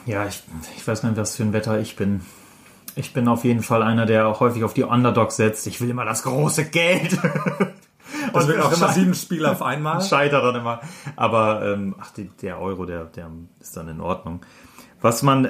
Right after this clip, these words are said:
Speaker 1: einfach da bedenken muss, was ganz wichtig ist, was viele nicht wissen, Live- und Online-Wetten, im Sportwetten, sind im Grunde in Deutschland illegal.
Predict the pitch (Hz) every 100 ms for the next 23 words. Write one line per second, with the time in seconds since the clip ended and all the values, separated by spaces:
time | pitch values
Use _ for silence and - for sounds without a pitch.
0 | - 135 147 151 135 117 98 104 135 165
1 | 175 - 123 - 113 110 117 143 135 120
2 | - 120 101 95 92 90 139 143 147 110
3 | 104 92 95 143 - - - - _ _
4 | 113 101 95 - 143 170 98 92 90 85
5 | - 117 98 - - 127 131 90 - 92
6 | 117 - - - - 92 117 151 113 92
7 | 98 113 139 - 92 87 85 85 - -
8 | 127 139 - - _ - 165 82 - -
9 | -